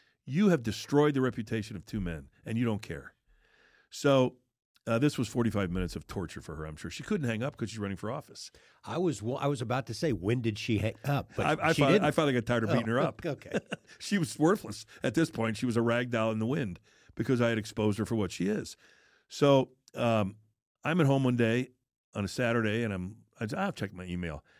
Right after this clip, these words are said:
Speaker 1: And I look at my email. There's five thousand emails from Penn State people all over the world.
Speaker 2: Mm.
Speaker 1: And I'm thinking, "How did they," and they're, it's, it's all one, co-, it's, it's,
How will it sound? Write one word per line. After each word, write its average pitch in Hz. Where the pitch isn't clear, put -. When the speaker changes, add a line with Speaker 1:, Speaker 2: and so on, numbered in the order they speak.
Speaker 1:
And 135
I 147
look 175
at 180
my 139
email. 139
There's 110
five 135
thousand 113
emails 82
from 104
Penn 143
State 127
people 107
all 151
over 156
the 123
world. 110
Speaker 2:
Mm. 90
Speaker 1:
And -
I'm 185
thinking, 185
"How 196
did 240
they," 190
and 151
they're, 151
it's, 151
it's 143
all 170
one, 165
co-, 147
it's, -
it's, -